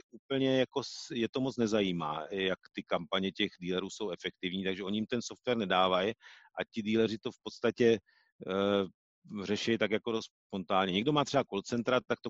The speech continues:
call centrum je schopný vlastně od začátku zařadit ten lead jakoby správně a přidat to tomu zákazníkovi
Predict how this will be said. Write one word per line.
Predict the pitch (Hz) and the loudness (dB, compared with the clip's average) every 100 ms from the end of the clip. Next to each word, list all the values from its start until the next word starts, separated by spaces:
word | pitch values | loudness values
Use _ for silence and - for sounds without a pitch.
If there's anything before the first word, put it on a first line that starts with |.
| - | -8
call | 107 | -8
centrum | - 113 110 | -6 -6 -4
je | 110 | -4
schopný | - 101 110 107 | -6 -8 -4 -2
vlastně | 98 - 101 | -2 -4 -4
od | 98 | -4
začátku | - 104 - 101 | -2 -2 -4 -6
zařadit | 95 98 101 - | -6 -6 -6 -4
ten | 107 | -4
lead | 95 95 | -4 -4
jakoby | 101 - 95 107 | -6 -6 -10 -12
správně | - 82 82 98 | -4 -2 0 -2
a | 95 | -4
přidat | - 92 92 | -6 -10 -10
to | _ - | _ -10
tomu | 104 | -6
zákazníkovi | 101 87 92 90 90 95 98 | -2 -2 -2 -6 -6 -4 -4